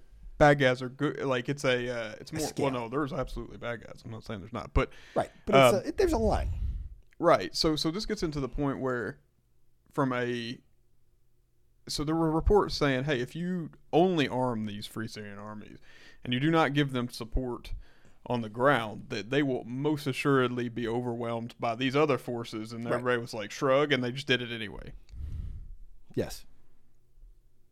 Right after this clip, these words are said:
Speaker 1: Okay.
Speaker 2: So part of that is it, it,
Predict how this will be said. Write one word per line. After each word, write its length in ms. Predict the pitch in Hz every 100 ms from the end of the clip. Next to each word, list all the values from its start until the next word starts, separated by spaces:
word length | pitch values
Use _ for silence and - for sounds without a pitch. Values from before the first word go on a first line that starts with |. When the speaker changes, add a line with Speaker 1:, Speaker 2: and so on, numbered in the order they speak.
| -
Speaker 1:
Okay. 200 | 117 - - - - - _ -
Speaker 2:
So 140 | -
part 180 | 170 185
of 40 | 170
that 140 | 170
is 240 | 165 156 - - - - - -
it, 120 | 147 113 -
it, 160 | 123